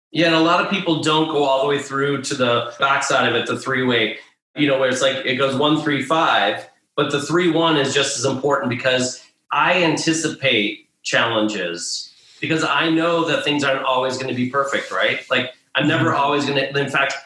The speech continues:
Speaker 1: I make more mistakes than anybody, but I make quicker and faster decisions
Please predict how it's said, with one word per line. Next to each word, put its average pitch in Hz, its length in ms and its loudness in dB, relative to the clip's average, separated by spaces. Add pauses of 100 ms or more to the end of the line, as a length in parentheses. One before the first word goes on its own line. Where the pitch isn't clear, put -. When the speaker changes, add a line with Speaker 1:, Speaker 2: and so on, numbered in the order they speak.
(180)
Speaker 1:
I 147 160 2
make 156 220 0
more 139 200 2
mistakes 131 460 0
than 117 160 2
anybody, 101 600 -4 (300)
but 143 100 2
I 151 100 2
make 151 240 2
quicker 160 380 0
and 143 140 0
faster 131 360 0
decisions 139 920 -2